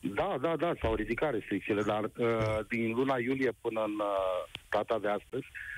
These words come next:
Speaker 1: au mai fost restricții. Dar niciodată nu mi s-a cerut nicăieri acest cod Q R decât la granița cu România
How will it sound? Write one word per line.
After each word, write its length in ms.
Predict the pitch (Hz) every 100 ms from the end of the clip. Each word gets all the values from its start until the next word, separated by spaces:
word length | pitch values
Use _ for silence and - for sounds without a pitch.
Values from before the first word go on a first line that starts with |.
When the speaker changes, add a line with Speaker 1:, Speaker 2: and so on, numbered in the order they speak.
| - -
Speaker 1:
au 100 | -
mai 160 | 127 175
fost 220 | - 117
restricții. 580 | 95 95 - 90 - 95 - - - -
Dar 120 | 123
niciodată 480 | 120 131 143 - 113
nu 120 | 110
mi 280 | 104 104 98
s-a 100 | 110
cerut 340 | 107 104 117 104
nicăieri 640 | 110 98 107 110 113 82
acest 380 | - 90 - 98 -
cod 200 | - 98
Q 240 | - 113 104
R 40 |
decât 420 | 85 98 - 123 117
la 140 | 101
granița 440 | 92 107 98 104
cu 140 | 98 95
România 480 | 90 92 104 156